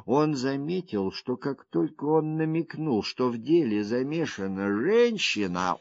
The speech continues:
оба юноши побледнели. В глазах Дина мелькнул страх. Внезапно судья Ди услышал рядом сдавленный крик. Староста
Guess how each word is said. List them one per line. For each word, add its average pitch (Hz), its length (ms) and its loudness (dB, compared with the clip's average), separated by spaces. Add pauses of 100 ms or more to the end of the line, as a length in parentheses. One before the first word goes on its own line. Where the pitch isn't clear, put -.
оба 180 580 10
юноши 104 1080 2 (160)
побледнели. 110 1600 2 (380)
В 131 280 6
глазах 165 760 8
Дина 165 680 2
мелькнул 139 880 4
страх. 139 1000 4 (480)
Внезапно 147 1000 4
судья 143 640 4
Ди 143 500 2
услышал 147 1120 2
рядом 156 580 4
сдавленный 135 1200 0
крик. 113 720 0 (580)
Староста - 1200 4